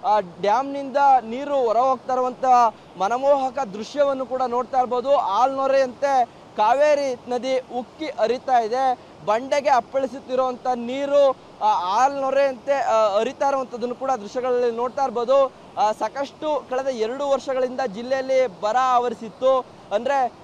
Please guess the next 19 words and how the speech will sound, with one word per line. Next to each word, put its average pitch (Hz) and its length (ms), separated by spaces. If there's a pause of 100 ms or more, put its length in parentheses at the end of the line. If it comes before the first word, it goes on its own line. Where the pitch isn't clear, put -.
(160)
ಬೆಳೆಗಳಿಗೆ 269 600
ನೀರಿಲ್ಲದೆ 262 600
ರೈತರು 262 420
ಸಾಕಷ್ಟು, 262 640 (360)
ಆ, 208 260 (300)
ಕಂಗಾಲಾಗುವಂತ 254 760
ಪರಿಸ್ಥಿತಿ 233 500
ನಿರ್ಮಾಣವಾಗಿತ್ತು. 226 960
ಇದೀಗ, 254 320 (540)
ಆ, 196 120
ಕಾವೇರಿ 262 640
ಮಾತೆ 247 560
ರೈತರ 262 340 (200)
ಒಂದು 247 320 (260)
ಕಷ್ಟಗಳನ್ನ 269 580
ತೀರಿಸುವಂತ 247 600
ಒಂದು 240 340
ಕೆಲಸಕ್ಕೆ 233 400
ಮುಂದಾಗಿರುವಂತದ್ದು. 233 1040